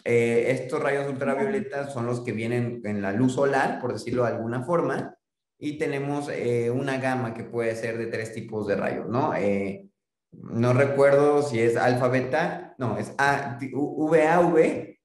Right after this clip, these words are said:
Speaker 2: V A,
Speaker 1: V B y
Speaker 2: V B.
Speaker 1: V B, y V C.
Speaker 2: Ajá.
Speaker 1: Yo al, yo al ando queriendo ahí poner, eh, eh, connotaciones que no.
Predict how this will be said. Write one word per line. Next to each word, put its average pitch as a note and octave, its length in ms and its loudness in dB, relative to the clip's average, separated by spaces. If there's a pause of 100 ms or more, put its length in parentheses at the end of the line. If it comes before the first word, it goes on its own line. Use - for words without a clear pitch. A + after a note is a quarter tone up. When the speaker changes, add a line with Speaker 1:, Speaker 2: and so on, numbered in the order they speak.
(120)
Speaker 2:
V C4 320 2
A, A4 220 4
Speaker 1:
V C4+ 60 -2
B - 80 4
y - 60 4
Speaker 2:
V - 0 -
B. C4+ 320 4
Speaker 1:
V - 80 -2
B, - 480 -4 (240)
y B2+ 100 0
V - 160 6
C. - 200 0
Speaker 2:
Ajá. - 200 -6 (400)
Speaker 1:
Yo B2 120 2
al, C3 200 0
yo C3+ 120 2
al C3+ 120 4
ando C3+ 260 0
queriendo B2 320 -2
ahí B2+ 120 -2
poner, A#2 340 -6
eh, G#2 560 -4
eh, G#2 260 -8
connotaciones A#2+ 600 -2
que - 140 2
no. C4 180 2